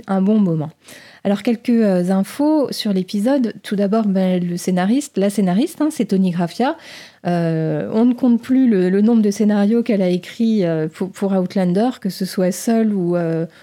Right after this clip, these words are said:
ou en coécriture, hein, notamment avec Matt Roberts. Euh, je le dis à chaque fois, mais, euh, j'aime beaucoup, moi, les, les épisodes de Tony Graffia, donc, euh, donc voilà, celui-là ne, ne fait pas exception. Euh, et dans le podcast officiel, d'ailleurs, elle,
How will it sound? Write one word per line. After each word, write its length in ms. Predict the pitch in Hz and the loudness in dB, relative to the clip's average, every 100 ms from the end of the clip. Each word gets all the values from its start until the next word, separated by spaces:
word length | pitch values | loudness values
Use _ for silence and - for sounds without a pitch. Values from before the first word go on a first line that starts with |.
| _ 190 | _ -2
ou 80 | |
en 80 | 190 | -2
coécriture, 840 | 190 233 202 175 196 - - 240 208 | 0 0 0 -2 -6 -6 -4 -2 0
hein, 140 | 196 | 0
notamment 380 | 185 190 196 220 | -2 -2 0 0
avec 260 | 190 170 | -2 -4
Matt 180 | 196 208 | -4 -4
Roberts. 440 | - 170 190 208 - | -4 -4 -4 -6 -10
Euh, 760 | 170 - - - - _ - 180 | -10 -12 -20 -20 -20 _ -6 -2
je 100 | 180 | 0
le 80 | |
dis 140 | 180 202 | 0 0
à 40 | |
chaque 200 | 185 185 | 0 -4
fois, 180 | - 233 | -2 0
mais, 460 | 208 175 160 156 156 156 - | 2 0 0 0 -2 -4 -6
euh, 200 | 202 208 208 | -6 -8 -8
j'aime 240 | 185 190 180 | -4 -2 -2
beaucoup, 260 | 185 - | -4 -2
moi, 200 | 202 160 | -2 -2
les, 100 | 156 | -4
les 320 | 165 185 180 | -8 -6 -4
épisodes 400 | 180 - 185 196 | -4 -4 -4 -4
de 80 | 175 | -4
Tony 300 | 165 190 185 | -4 -2 -2
Graffia, 380 | 175 170 - 214 | -2 -6 -6 -6
donc, 280 | 190 170 - | -4 -6 -6
euh, 280 | 165 160 170 - - - - - - | -6 -6 -8 -14 -20 -20 -20 -12 -4
donc 120 | 190 | 0
voilà, 180 | 175 - - | 0 -4 -8
celui-là 440 | - 190 190 214 | -4 -2 0 2
ne, 180 | 208 170 | 2 2
ne 100 | 170 | -2
fait 160 | 175 196 | -2 -2
pas 280 | 226 214 - | 0 -2 -4
exception. 640 | 220 - 202 196 - 202 285 - - - - - | -6 -2 -4 -4 -2 -2 -2 -6 -20 -20 -20 -4
Euh, 920 | 190 185 175 175 170 170 175 - - - - | 0 2 0 0 0 0 -2 -4 -6 -10 -10
et 160 | - 220 | -2 0
dans 380 | 190 254 285 294 | 2 2 2 2
le 160 | 247 | 2
podcast 460 | 196 311 339 359 - | 2 -2 -2 -2 0
officiel, 600 | 247 254 240 - 269 277 | 0 0 0 0 2 2
d'ailleurs, 320 | 196 208 220 | 2 2 2
elle, 140 | 208 | 0